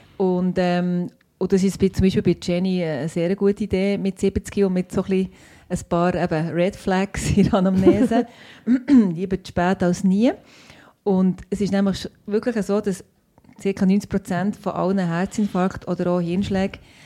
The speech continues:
ähm, eigentlich von Mess- oder von beeinflussbaren Risikofaktoren verursacht werden. Also, wenn man die Risikofaktoren kennt, kann man, könnte man in dem Fall auch, ähm,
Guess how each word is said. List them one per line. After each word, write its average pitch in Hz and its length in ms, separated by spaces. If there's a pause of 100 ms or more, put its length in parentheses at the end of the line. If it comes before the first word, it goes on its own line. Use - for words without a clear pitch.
(320)
ähm, 175 320
eigentlich 185 320
von 175 240
Mess- 180 360
oder 180 160 (160)
von 160 120
beeinflussbaren 185 880
Risikofaktoren 190 1000
verursacht 185 640 (500)
werden. 175 280
Also, 170 200 (380)
wenn 180 140
man 180 100
die 180 120
Risikofaktoren 190 800
kennt, 214 400 (500)
kann 170 220
man, 165 120
könnte 180 320
man 170 100
in 165 60
dem 170 220
Fall 170 220
auch, 170 260
ähm, 156 320